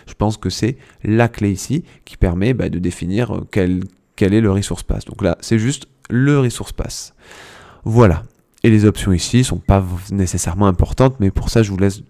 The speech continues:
regarder la doc avec plus de profondeur. Donc maintenant que ça c'est fait, on peut revenir ici sur notre, euh,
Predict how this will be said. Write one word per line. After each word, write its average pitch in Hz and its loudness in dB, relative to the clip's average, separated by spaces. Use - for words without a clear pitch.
regarder 95 0
la 92 2
doc 110 2
avec 101 -2
plus 143 -4
de 123 0
profondeur. - -4
Donc 117 0
maintenant 135 0
que 127 -6
ça 104 -2
c'est - -6
fait, - -2
on 165 -2
peut 160 2
revenir 139 0
ici 110 -4
sur 98 -6
notre, 92 -4
euh, 76 -8